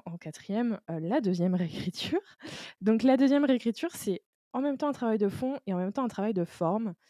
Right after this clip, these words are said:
Après votre première réécriture, normalement, heu, ce que vous avez envoyé au bêta lecteur, ça devrait être quand même assez propre au niveau du fond.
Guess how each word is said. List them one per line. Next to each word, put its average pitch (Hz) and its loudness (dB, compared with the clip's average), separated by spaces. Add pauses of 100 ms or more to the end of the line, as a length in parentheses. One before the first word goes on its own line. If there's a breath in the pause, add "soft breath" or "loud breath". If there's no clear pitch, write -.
(240 soft breath)
Après 262 -2
votre 247 0
première 247 0
réécriture, 240 -4
normalement, 196 -2 (100)
heu, 165 -4
ce - -14
que - -10
vous 196 -2
avez 160 -4
envoyé 240 0
au 226 4
bêta 170 -2
lecteur, 165 -2 (500 soft breath)
ça 214 -2
devrait 214 0
être 294 -2
quand 233 0
même 254 -2
assez 202 -2
propre - -4
au 196 -2
niveau 202 -2
du 185 -4
fond. 156 -8